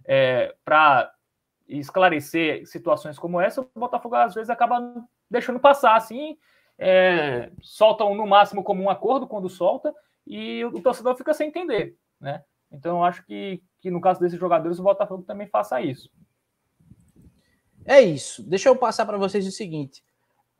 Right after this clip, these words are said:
Speaker 2: Antes, a gente vai definir direitinho o dia, tá? Eu tinha até copiado aqui, eu acho que ainda tá aqui no meu Ctrl V, tá? Por quê? Acabei de colocar aqui no chat o link do nosso grupo do WhatsApp. Lá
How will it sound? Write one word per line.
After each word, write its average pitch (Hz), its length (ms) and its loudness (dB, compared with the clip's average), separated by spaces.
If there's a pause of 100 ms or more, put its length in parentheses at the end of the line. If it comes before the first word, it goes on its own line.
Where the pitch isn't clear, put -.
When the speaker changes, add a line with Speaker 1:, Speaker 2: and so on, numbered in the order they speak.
(240)
Speaker 2:
Antes, - 460 2
a 233 120 0
gente 330 180 0
vai 302 100 4
definir 285 320 -4
direitinho 208 400 -4
o 165 60 -6
dia, 143 240 -6
tá? 156 300 -2
Eu 226 80 -4
tinha 240 160 -14
até 233 160 -12
copiado 208 480 -4
aqui, 151 140 -10
eu 185 40 0
acho 185 100 -10
que - 60 -20
ainda 202 100 -8
tá 233 180 -6
aqui 269 180 -10
no 202 100 -10
meu 208 120 -6
Ctrl 214 380 -10
V, 123 160 -10
tá? 131 380 -4 (240)
Por 240 240 6
quê? 139 260 -4 (300)
Acabei 202 240 -4
de 240 60 -12
colocar 240 320 0
aqui 202 180 -10
no 160 80 -10
chat 185 400 -6
o 220 100 -4
link 208 400 -8 (560)
do 185 140 -6
nosso 220 200 -4
grupo 208 200 -6
do 202 60 0
WhatsApp. 185 520 0 (320)
Lá 175 600 2